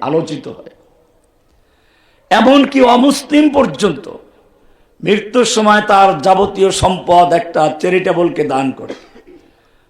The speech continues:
বলে, "আমার নামে এটা করো।" এই যে নোবেল পুরস্কারের নাম শুনেছেন, নোবেল এরকমই একটা পুরস্কার, একজনের নাম।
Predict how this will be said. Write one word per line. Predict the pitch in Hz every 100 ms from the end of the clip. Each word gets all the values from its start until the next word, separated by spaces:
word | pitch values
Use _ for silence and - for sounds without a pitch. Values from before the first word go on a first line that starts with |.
| _ -
বলে, | 147 165
"আমার | 160 170 170 156
নামে | 156 156 151
এটা | 143 131
করো।" | - - - - _ _ _ _ _
এই | 151
যে | 156
নোবেল | 170 170 196 208 226 208
পুরস্কারের | 214 214 - 208 202
নাম | 185 180
শুনেছেন, | 175 180 170 170 - 208 - - _ _
নোবেল | - 160 175 202 196 -
এরকমই | 170 175 190
একটা | 180 -
পুরস্কার, | 135 139 131 -
একজনের | 143 139 151 143
নাম। | 131 127 110 -